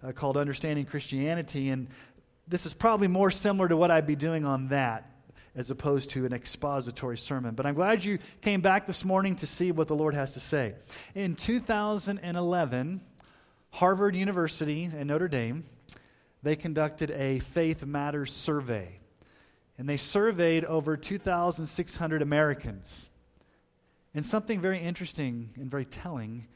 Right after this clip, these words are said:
came out of this survey. An increasing and growing number of Southern Baptist women have no real problem with female pastors.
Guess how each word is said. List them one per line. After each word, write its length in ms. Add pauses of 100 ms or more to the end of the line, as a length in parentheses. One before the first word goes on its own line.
(200)
came 260
out 300
of 160
this 400
survey. 600 (1120)
An 120
increasing 720
and 180
growing 480
number 460
of 240
Southern 380
Baptist 440
women 720 (840)
have 220
no 280
real 340
problem 760 (580)
with 200
female 640 (460)
pastors. 720